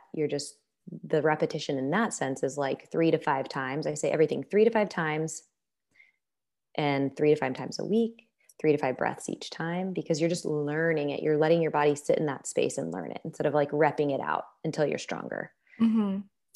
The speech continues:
Speaker 2: And so would one of the end goals be that eventually you will kind of take on these movement patter-,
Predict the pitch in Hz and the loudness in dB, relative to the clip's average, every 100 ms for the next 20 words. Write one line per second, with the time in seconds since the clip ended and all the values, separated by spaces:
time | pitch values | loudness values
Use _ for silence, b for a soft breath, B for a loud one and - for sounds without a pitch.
0 | B B - 240 240 254 233 220 208 214 | B B 2 4 6 8 8 8 6 6
1 | 214 196 208 185 185 185 170 175 170 190 | 6 4 2 2 0 0 0 0 -2 -2
2 | 170 170 - 170 160 - 185 185 180 175 | 2 2 4 4 2 2 0 2 0 0
3 | 190 180 175 170 180 185 190 185 180 175 | -2 0 2 2 0 -2 2 2 2 0
4 | 180 b b b b b _ - 226 202 | -4 b b b b b _ 2 4 4
5 | - - 202 - 175 175 180 175 175 180 | -2 2 2 6 6 6 6 2 2 2
6 | 170 170 170 - - 165 165 170 175 | 2 2 0 -2 2 4 4 4 0